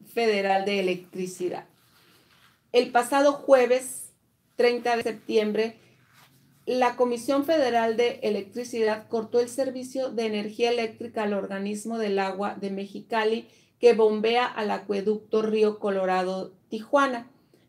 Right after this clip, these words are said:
El mandatario estatal aseguró que el aceptar un pago indebido es incurrir en una falta que solo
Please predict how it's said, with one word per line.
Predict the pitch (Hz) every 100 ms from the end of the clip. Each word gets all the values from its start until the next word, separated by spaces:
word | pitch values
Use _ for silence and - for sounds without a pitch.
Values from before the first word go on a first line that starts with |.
| -
El | 240
mandatario | 240 226 226 226 247 269
estatal | 277 226 220 220 226
aseguró | 233 220 190 196 202 220 - _ _ _
que | 254
el | 254
aceptar | 233 220 220 220 262 339
un | -
pago | - 254 240
indebido | 262 226 214 214 214 220 - _ _ _ _ _ _ _ _ _
es | - 262 302 -
incurrir | 254 226 220 208 226 294 - -
en | 220
una | 226 233 240
falta | 233 226 220 233 -
que | 190
solo | - 226 226 240